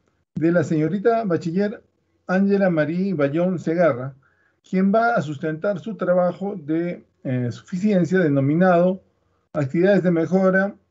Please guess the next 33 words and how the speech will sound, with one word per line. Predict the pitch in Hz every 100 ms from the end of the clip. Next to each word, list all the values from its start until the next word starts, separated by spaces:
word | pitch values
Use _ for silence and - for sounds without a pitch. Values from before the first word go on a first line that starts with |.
| _ -
de | 131
Gestión | 135 135 190 202
en | 175 147
Empresas | 139 170 180
de |
Transporte | 175 180 185 202 190 180
de | 190
Concentrado | 151 147 131 139 160 170 180 160
de | 143
Cobre | 143 165 165 170 180 _ -
Arequipa. | 131 135 143 110 - _ _ - - _ _ _
El | 147 139
jurado | 175 202 226 214
está | 185 190
integrado | 170 175 185 196 202
por | 196 202
los | 185
siguientes | - 165 165 175
docentes. | 180 208 170 113 113
Presidente, | 131 120 147 165 165 165 180 160
quien | 139 143
habla, | 156 185
Osvaldo | 160 147 151 139
René | 139 147 147
Rodríguez | 139 131 131
Salazar. | 131 127 135 180 220 - _ _ _ _ -
Vocal, | 131 135 165 170 175 196 -
el | 131
doctor | 127 131 165
Abraham | 147 151 165 165
Arturo | 151 135 180 180 143
Pacheco | 139 156 185 190
Viado. | 214 185 202 -